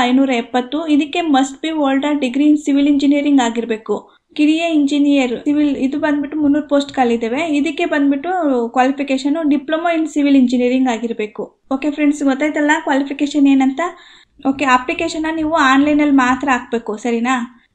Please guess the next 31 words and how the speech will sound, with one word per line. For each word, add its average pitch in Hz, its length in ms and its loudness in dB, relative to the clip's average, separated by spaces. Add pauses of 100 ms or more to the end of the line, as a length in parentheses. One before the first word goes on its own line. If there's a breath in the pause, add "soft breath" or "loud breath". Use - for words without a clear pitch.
ವೆಬ್ 277 160 0
ಅಡ್ರೆಸ್ 330 400 0
ಬಂದ್ಬಿಟ್ಟು 277 720 -2 (240)
ಕೆ 311 220 2
ಪಿ 330 280 -4
ಡಬ್ಲ್ಯೂ 285 520 0
ಡಿ 302 160 -2
ಡಾಟ್ 262 380 -2
ಕಾಮ್ 285 180 -2
ಅಂತ 277 200 2 (100)
ಹೊಡೆದ್ರೆ 269 380 0
ನಿಮಗೆ 320 560 -2
application 302 540 -4
of 277 120 -6
the 277 100 -2
post 285 320 -4
of 254 140 -2
assistant 302 600 -4 (140)
engineering 277 580 2
grade 262 220 0
one 294 160 -2 (640 loud breath)
civil, 302 180 2
application 302 760 -4
for 277 260 -2
the 294 60 -2
post 277 360 -2
of 285 240 -6 (120)
junior 294 340 2 (140)
engineer 269 360 2 (140)
civil 269 260 0
grade 254 260 0